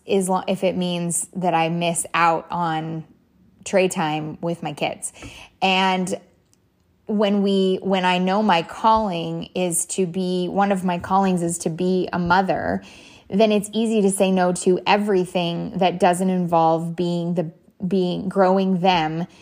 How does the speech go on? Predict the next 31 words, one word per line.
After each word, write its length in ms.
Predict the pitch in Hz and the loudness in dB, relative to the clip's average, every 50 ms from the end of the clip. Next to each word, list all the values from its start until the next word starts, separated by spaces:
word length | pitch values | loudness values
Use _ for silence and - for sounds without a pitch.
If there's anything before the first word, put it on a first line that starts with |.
| - _ - | -20 _ -4
and 200 | - 185 190 180 | -2 0 0 0
being 480 | 175 180 175 175 175 170 170 - - | 0 0 -2 -2 -2 -2 -4 -4 -2
the 80 | 180 185 | -2 0
best 320 | 160 180 170 165 - - | 2 2 0 0 0 -4
mom 480 | 180 165 160 160 156 151 156 156 - - | -2 -2 0 0 0 -2 -4 -6 -10 -12
possible. 680 | - - 170 165 170 - - 160 165 165 160 160 - - - - - - - | -8 -4 -4 -2 -2 -4 -4 -2 -2 -2 -2 -4 -6 -12 -18 -20 -20 -16 -8
Um, 480 | - 170 170 170 165 165 160 160 - - - | -4 -2 0 0 0 0 -2 -4 -6 -6 -4
making 380 | 190 180 175 170 - 180 175 165 | -4 -4 -4 -4 -4 -4 -4 -4
sure 200 | - 180 180 170 | -2 -2 0 0
that 160 | 175 170 - | 0 0 2
they 160 | 170 170 175 | 2 2 2
are 140 | 165 165 160 | 2 0 -2
founded 520 | - - 180 175 175 185 190 180 170 160 | -4 -4 -2 0 2 2 2 2 0 0
in 140 | 175 170 170 | -2 -4 -4
faith 340 | 165 - 185 185 180 180 - - | -2 0 0 0 0 0 -2 -4
as 160 | - 185 175 | -6 -6 -4
they 140 | - 170 175 | -4 -4 -4
head 240 | 156 151 175 165 - | -2 -2 -2 -2 -2
out 240 | - 175 175 175 - | 0 0 0 0 0
into 240 | 185 180 180 - 185 | -4 -6 -4 -4 -4
the 140 | 165 175 165 | -2 -2 -2
world 560 | 165 170 196 226 240 208 180 170 170 170 - - - - - _ | 0 2 4 4 6 6 4 4 2 0 -4 -12 -20 -20 -10 _
will 140 | - 185 196 | 2 2 2
help 260 | 185 160 190 185 180 | 4 4 2 2 2
me 160 | 190 190 185 180 | 2 -2 -2 -2
say 240 | - - 196 180 | -2 0 0 0
yes 520 | 180 175 180 185 170 175 175 - - - - _ _ _ - - - 190 | 0 2 2 4 4 2 2 -2 -6 -8 -10 _ _ _ -20 -10 -4 0
or 180 | 180 190 185 | 0 2 2
no 480 | 180 185 196 190 180 170 165 170 170 - - - _ _ | 2 2 4 4 4 4 4 2 0 -2 -8 -20 _ _
to 220 | - - 214 202 202 | -2 0 0 0 0
any 600 | - 185 190 202 214 202 190 185 190 - - | 0 0 0 2 2 2 2 0 0 -2 -6